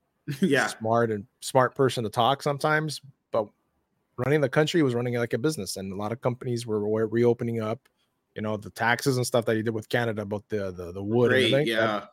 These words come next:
Speaker 2: how, you know, listen, that helped out your country, right?
Speaker 1: Mm-hmm.
Speaker 2: And Trudeau, because he's a dick, well, you know, it is what it <laughs> is. But, you know, he, a buddy of mine, he, he worked, he lives near a steel mill, and he
Speaker 1: Mm-hmm.
Speaker 2: was telling me that he only had one stack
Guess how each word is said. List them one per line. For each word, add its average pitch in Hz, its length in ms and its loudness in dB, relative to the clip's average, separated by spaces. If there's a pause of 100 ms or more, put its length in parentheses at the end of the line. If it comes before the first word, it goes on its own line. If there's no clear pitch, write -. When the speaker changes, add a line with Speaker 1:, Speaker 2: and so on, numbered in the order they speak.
(200)
Speaker 2:
how, 117 140 2
you 123 140 4
know, 151 100 10
listen, 147 260 4
that 87 120 -8
helped 120 240 0
out 113 100 4
your 120 160 0
country, 131 340 -2
right? 90 300 -8 (320)
Speaker 1:
Mm-hmm. 131 220 -6 (580)
Speaker 2:
And 110 140 -12 (100)
Trudeau, 104 340 -2
because 101 220 -6
he's 95 140 -8
a 92 40 -12
dick, 117 300 0
well, 85 240 -10 (140)
you - 60 -14
know, 120 200 -12 (500)
it 110 60 2
is 117 100 2
what 104 140 -2
it 135 180 6
<laughs> - 40 4
is. - 180 2 (320)
But, 147 300 10 (160)
you 147 80 0
know, 135 240 12 (180)
he, 147 220 4
a 160 60 0
buddy 156 200 12
of 147 80 10
mine, 127 180 4
he, 127 240 2
he 113 160 -2
worked, 123 320 2
he 139 120 0
lives 143 440 10 (120)
near 127 260 0
a 110 80 -2
steel 196 260 4
mill, 110 240 -2 (540)
and 123 120 -10
he 131 80 0
Speaker 1:
Mm-hmm. 143 100 6
Speaker 2:
was 139 100 4
telling 156 300 0
me 113 120 -2
that 101 200 -6
he 120 100 0
only 127 160 2
had 123 180 -2
one 120 300 -2
stack 117 480 -4